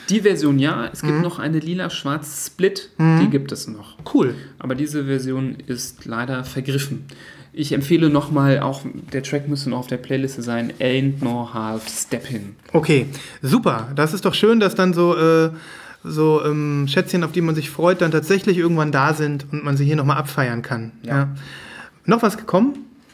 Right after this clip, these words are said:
Speaker 1: Ja.
Speaker 2: Na dann weiter.
Speaker 1: Dann, äh, ich swi-, äh, der, der, um das interessanter zu machen, ich hätte jetzt noch was Hip-Hop-mäßiges, das mach ich einfach nächstes Mal.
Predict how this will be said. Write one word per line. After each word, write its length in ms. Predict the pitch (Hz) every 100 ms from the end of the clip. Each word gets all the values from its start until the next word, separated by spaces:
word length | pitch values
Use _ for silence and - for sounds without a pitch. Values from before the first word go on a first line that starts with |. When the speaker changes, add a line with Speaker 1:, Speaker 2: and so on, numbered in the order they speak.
| _ _ _ _ _ _ _ 294
Speaker 1:
Ja. 340 | 214 165 302 - - _ _
Speaker 2:
Na 120 | 139
dann 180 | 123 131
weiter. 340 | 196 220 135 139
Speaker 1:
Dann, 260 | 143 156 165
äh, 200 | - 151 156
ich 160 | 185 -
swi-, 200 | 202 277
äh, 340 | - 180 160 107
der, 420 | 135 160 170 170
der, 280 | 139 156 -
um 100 | 233
das 120 | 226
interessanter 480 | 202 208 240 254 247
zu 120 | 208
machen, 460 | 202 233 233 226 214
ich 140 | 170
hätte 180 | 208 202
jetzt 200 | 175 175
noch 180 | 185 214
was 160 | 196
Hip-Hop-mäßiges, 840 | 202 202 196 185 185 190 185 175 175
das 180 | 170
mach 100 | 196
ich 100 | 196
einfach 220 | 175 170 151
nächstes 380 | 180 - 135
Mal. 300 | 123 117 151